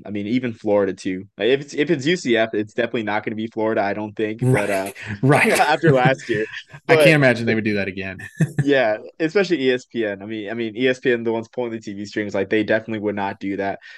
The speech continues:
Speaker 1: So that, that's the way I see it. Like, the Gasparilla definitely is more realistic. And I mean,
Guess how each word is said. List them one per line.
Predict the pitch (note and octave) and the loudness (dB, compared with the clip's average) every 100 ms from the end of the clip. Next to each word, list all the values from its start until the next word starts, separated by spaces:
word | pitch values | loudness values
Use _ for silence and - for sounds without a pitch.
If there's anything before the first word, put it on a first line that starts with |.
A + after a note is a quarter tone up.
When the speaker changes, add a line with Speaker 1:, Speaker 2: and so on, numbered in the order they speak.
| - | -4
Speaker 1:
So | - C#3+ C#3 | 2 4 6
that, | D#3+ E3 | 6 4
that's | E3+ E3+ | 2 4
the | F#3 | 6
way | E3 A#2+ | 6 4
I | G#2+ | 2
see | A2 - A#2 | -2 -2 -2
it. | |
Like, | A2+ A2+ | -2 -6
the | A2+ | -2
Gasparilla | A#2 B2 B2 A#2 | -2 -2 -2 -2
definitely | G#2+ G#2 A#2 G#2 | -2 -6 -8 -12
is | G2+ | -6
more | G#2 G#2 | -4 -2
realistic. | G2+ F#2+ G2 - A2+ | -2 -4 -6 -4 -2
And | A2+ | -2
I | |
mean, | A#2 | -2